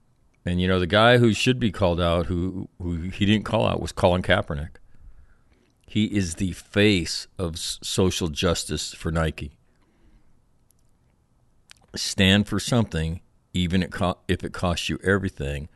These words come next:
unless it impacts your wallet. That's what that shit should say. So, uh, interesting little story right there. Um,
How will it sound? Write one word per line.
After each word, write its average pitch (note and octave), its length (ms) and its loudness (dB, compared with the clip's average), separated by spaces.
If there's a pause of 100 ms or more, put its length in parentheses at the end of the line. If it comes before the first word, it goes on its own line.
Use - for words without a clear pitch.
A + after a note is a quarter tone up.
(480)
unless F2 420 2
it E2+ 60 2
impacts D2 440 -2
your C#2 100 -8
wallet. C#2+ 380 -4 (200)
That's F2 380 0
what E2 100 -4
that D#2 180 -2
shit - 300 -4
should F2+ 400 0
say. - 280 -8 (1400)
So, D#2+ 460 -2
uh, C#2 400 -4 (240)
interesting F2+ 480 -2
little D2+ 160 -4
story D2+ 340 -6
right C#2+ 220 -8
there. - 260 -16 (600)
Um, F2 540 0